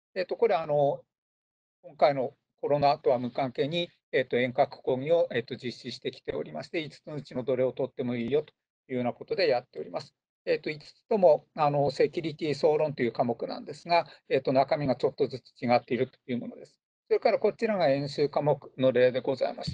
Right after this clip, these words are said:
あの、題目でございまして、えっと、こちらの方で、まあ、ご覧の通り、いろいろなバラエティのある、あの、ピービーエル演習を提供しているというようなことをやっております。それから、えっと、こちらが、えっと、先進演習科目で二種類ありまして、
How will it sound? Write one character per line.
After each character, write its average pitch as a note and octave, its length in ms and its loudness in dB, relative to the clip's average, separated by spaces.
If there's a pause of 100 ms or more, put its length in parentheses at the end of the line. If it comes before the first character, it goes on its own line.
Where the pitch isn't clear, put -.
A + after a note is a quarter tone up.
(100)
あ C3 80 4
の、 B2 220 0
題 C3 300 4
目 B2+ 340 0
で B2 120 2
ご C3 140 -2
ざ - 120 -8
い - 40 -10
ま - 100 -8
し - 80 -10
て、 E3 200 6 (280)
え D#3+ 60 0
っ C#3 60 2
と、 E3+ 100 -2
こ D#3+ 120 2
ち - 80 -2
ら F3 60 2
の E3+ 120 0
方 D#3+ 160 4
で、 E3+ 260 6 (220)
ま E3+ 100 6
あ、 C3 40 4
ご D3 140 6
覧 D3+ 160 4
の D3+ 100 -4
通 D3 160 6
り、 C3 140 0
い C3+ 40 -4
ろ D3+ 140 6
い - 20 2
ろ C#3+ 100 2
な C3+ 120 2
バ B2 160 6
ラ C3+ 120 6
エ C3+ 60 4
テ - 180 -4
ィ C3 380 -2
の D#3+ 260 4
あ B2+ 140 2
る、 A#2+ 240 -2 (180)
あ B2+ 100 -2
の、 A#2 220 2 (180)
ピ D3+ 120 -6
ー A#2+ 40 -2
ビ B2+ 120 0
ー B2 60 6
エ B2 40 6
ル B2 80 4
演 A#2+ 120 0
習 - 160 0
を F#3+ 40 4
提 C3 240 4
供 B2 180 0
し - 80 -12
て - 100 0
い B2+ 40 4
る C3+ 100 2
と - 80 -20 (320)
い C3 60 -2
う A#2+ 40 2
よ A#2+ 60 0
う - 20 0
な A#2+ 100 0
こ - 120 -4
と - 120 0
を E3 60 0
や B2+ 140 2
っ - 60 -20
て - 100 -8
お - 20 -6
り - 100 -12
ま E3 100 -4
す。 - 140 -10 (520)
そ A3 80 0
れ G3+ 60 0
か F#3+ 140 6
ら、 F3 220 6
え D#3+ 140 2
っ D3+ 60 -4
と、 D#3+ 120 0
こ G3 140 -2
ち G#3+ 140 -2
ら G#3 100 -4
が、 F3+ 260 4
え D#3 100 2
っ C#3+ 40 -2
と、 D3 140 -2
先 E3+ 240 -4
進 F3+ 160 -4
演 E3+ 100 -8
習 E3+ 160 -10
科 F3 120 -6
目 D3+ 180 -8
で C3+ 100 -4
二 C3 160 -6
種 G3+ 120 -4
類 F#3+ 140 0
あ C#3+ 60 2
り C3 60 -4
ま B2+ 120 -4
し - 120 -18
て、 F3+ 220 6